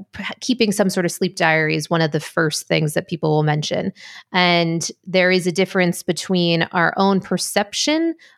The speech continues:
of our sleep. Um, there's often something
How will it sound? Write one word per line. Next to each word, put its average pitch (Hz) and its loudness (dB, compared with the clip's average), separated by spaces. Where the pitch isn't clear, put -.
of 208 2
our 208 4
sleep. 247 -4
Um, 170 2
there's 160 0
often 180 -2
something 190 0